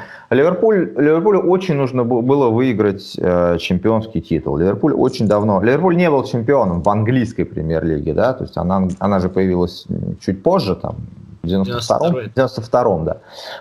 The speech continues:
Speaker 1: Поэтому Ливерпуль очень хотел, э, болельщики долго мечтали. За это время Лигу чемпионов-то они выигрывали, и мы, в общем, видели уже Ливерпуль,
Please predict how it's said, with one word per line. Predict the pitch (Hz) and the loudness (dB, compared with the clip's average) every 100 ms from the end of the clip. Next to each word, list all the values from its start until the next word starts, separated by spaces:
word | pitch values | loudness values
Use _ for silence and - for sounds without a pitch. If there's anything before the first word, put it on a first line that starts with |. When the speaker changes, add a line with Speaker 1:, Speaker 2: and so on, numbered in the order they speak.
| - | 0
Speaker 1:
Поэтому | 127 135 147 | 2 2 2
Ливерпуль | 160 180 240 226 | 2 2 2 0
очень | 151 180 196 165 139 | 2 0 0 -2 0
хотел, | 156 143 165 139 92 76 - | 0 0 2 2 0 -6 -10
э, | 90 87 87 | -6 -2 0
болельщики | 87 113 139 143 127 117 | 2 2 2 -2 -4 -2
долго | 110 135 139 123 | 0 2 2 0
мечтали. | 117 113 - 113 107 85 82 | -2 -4 -4 0 2 2 0
За | 117 | -2
это | 139 151 | 0 0
время | 156 | 2
Лигу | 165 151 | 0 -2
чемпионов-то | - - 160 131 139 | -4 -4 -4 0 -2
они | 139 | 0
выигрывали, | 143 196 160 110 92 85 78 80 - - - | -2 0 0 0 0 0 -2 -4 -6 -6 -8
и | |
мы, | 82 80 | -6 -6
в | 80 | -6
общем, | - 98 | -8 -4
видели | 107 123 92 80 | -2 0 0 0
уже | 80 80 | -2 -2
Ливерпуль, | 80 82 82 95 80 | 0 -2 -2 -2 -2